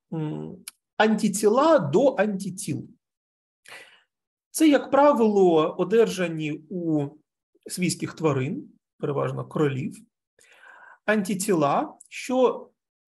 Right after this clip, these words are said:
виділяються ними у відповідь на людські антитіла, імуноглобуліни М, до коронавірусу. Відповідно,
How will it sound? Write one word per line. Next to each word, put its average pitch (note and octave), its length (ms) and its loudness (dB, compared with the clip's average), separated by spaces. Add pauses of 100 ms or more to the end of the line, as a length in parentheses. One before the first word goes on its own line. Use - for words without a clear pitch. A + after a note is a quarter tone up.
(600)
виділяються D#3 840 0
ними D3 360 -4
у D4+ 260 -4
відповідь A3+ 840 -4
на F#3 540 -2
людські G3+ 800 -6
антитіла, C#3+ 1000 -2 (360)
імуноглобуліни C3+ 960 -6
М, A3 360 -2
до G3+ 160 2
коронавірусу. E3+ 800 -6 (1000)
Відповідно, A#3+ 920 0